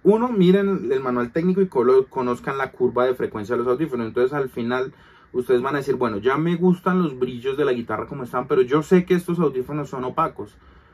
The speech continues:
Entonces, lo más probable es que cuando salga allá a, a tarima va a sonar supremamente estridente. Entonces, cortan la ecualización en brillos para que salga más pareja.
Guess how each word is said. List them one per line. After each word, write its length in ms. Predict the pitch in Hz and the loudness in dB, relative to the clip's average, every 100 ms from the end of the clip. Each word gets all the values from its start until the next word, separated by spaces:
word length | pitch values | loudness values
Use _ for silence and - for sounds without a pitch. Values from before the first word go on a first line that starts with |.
| _ | _
Entonces, 220 | - 127 139 | 0 2 4
lo 120 | 143 | 2
más 160 | 123 | 0
probable 320 | 143 135 147 156 | 0 2 2 0
es 100 | - | -4
que 140 | 135 | -6
cuando 280 | 135 113 107 | -4 -6 -4
salga 540 | 139 135 147 170 185 - | -2 0 2 0 -2 -6
allá 480 | 113 104 110 110 - | -8 -4 -2 -2 -2
a, 300 | 120 123 123 127 | 0 2 0 -2
a 140 | 127 | -2
tarima 400 | 147 156 156 143 | -2 -2 -4 -2
va 120 | 135 | -2
a 60 | 120 | -4
sonar 280 | 131 127 123 | -8 -10 -10
supremamente 600 | 135 131 139 131 131 131 | -10 -8 -6 -8 -8 -8
estridente. 360 | - 151 139 | -4 -6 -6
Entonces, 400 | 117 120 123 127 _ _ _ _ _ _ - | -8 -6 -6 -8 _ _ _ _ _ _ -2
cortan 460 | 170 180 185 180 | 2 2 2 2
la 120 | 180 | 2
ecualización 580 | 170 170 156 147 143 147 | 2 0 0 -4 -6 -4
en 100 | 156 | -2
brillos 380 | 160 170 160 170 | 0 -2 -2 -6
para 260 | - 127 123 | -2 -4 -4
que 140 | 117 | -6
salga 320 | 120 110 117 | -4 -4 -2
más 180 | 120 117 | -6 -4
pareja. 380 | 127 135 127 | 0 0 -2